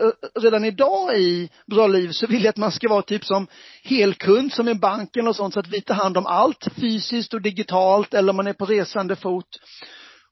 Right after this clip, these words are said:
Och det är klart att jag hoppas väl och tror att många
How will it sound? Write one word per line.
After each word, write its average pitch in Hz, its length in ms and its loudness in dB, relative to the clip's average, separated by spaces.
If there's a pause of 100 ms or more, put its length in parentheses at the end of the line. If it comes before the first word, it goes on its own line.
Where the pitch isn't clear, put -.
Och 226 80 2
det 226 40 6
är - 20 -8
klart 220 160 2
att 208 160 -2
jag 196 160 4
hoppas 247 680 -2
väl 285 140 -2
och 254 120 -4
tror 269 540 -6
att 233 220 0 (240)
många 196 760 -2